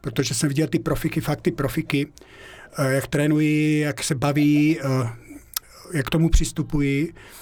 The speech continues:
A říkal jsem si, tak už tam byl ten červík, říkal jsem si, toto bych někdy chtěl zkusit nebo zažít. Ale ten takový ten u-, ten, eh, bod zlomu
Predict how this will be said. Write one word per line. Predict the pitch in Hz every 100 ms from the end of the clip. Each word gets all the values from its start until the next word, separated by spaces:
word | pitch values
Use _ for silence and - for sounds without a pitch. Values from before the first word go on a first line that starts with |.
| - - - - - -
A | 147 135
říkal | 131 151 165 165
jsem | 165 165
si, | 196
tak | 202 202
už | 214
tam | 214
byl | 196 196
ten | 202
červík, | 175 156 156 156
říkal | 147 165
jsem | 165 175
si, | 165 160
toto | 165 -
bych | 165 165
někdy | 156 151 165
chtěl | - 180
zkusit | 165 170 135 170
nebo | 156 139 117 117 - - -
zažít. | 143 151 123 123 139 - - - - - -
Ale | 175 139 147 147
ten | 170 165
takový | 165 175 180
ten | 175 185 190
u-, | 151 - -
ten, | 160
eh, | 156 147 143 139 135 131 127 123 - - - - - - - - - - - - - - - -
bod | 143 147 170 143
zlomu | 113 135 143 151 160